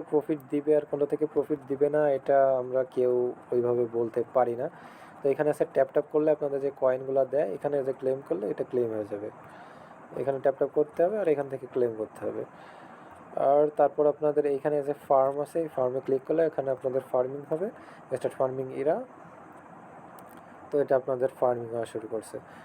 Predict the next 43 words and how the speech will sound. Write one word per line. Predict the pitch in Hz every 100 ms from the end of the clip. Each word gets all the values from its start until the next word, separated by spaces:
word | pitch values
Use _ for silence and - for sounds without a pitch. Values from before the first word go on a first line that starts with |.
| -
তো | 127 123 -
চার | 135 135
ঘন্টা | 143 156 151
পর | 143
পরে | 160 208 -
সেখান | 151 131
থেকে | 127 123
আপনারা | - 120 113
ফার্মিংটা | 127 117 117 127 - 143
on | 113
করতে | 131 - 113
পারবেন | 117 139 165
এবং | 131 117
ক্লাইম | 113 107
করে | - 110
নেবেন। | - - - - - - -
তো | 147 143
আমি | 147 156
আপনাদের | 170 156 156 156 - - - 151
চেষ্টা | 147 160 151
করতেছি | 151 - - 147
যে | 147 - 135
একটা | - 147 131
ভিডিওর | 131 139 135 135
মধ্যে | 135 123 143 147
সবগুলোই | - 117 120 127 131 127
আপনাদের | - 120 120 117 - - - -
কম | 131 131
বেশ | 135 -
করে | 127 120
বুঝাই | 123 127 120
দিতে। | 120 - 156 - - - - - -
তো | 123 123
এটা | 139 135
চাইলে | 151 156 175
আমি | 170 165
আলাদা | 147 147 151
আলাদা | 151 143
ভিডিও | 135 139 135
করতে | 135 - 131
পারতাম | 120 117 - 143 202 220 - - - 113
ভিউয়ের | 123 127 117
জন্য, | - 139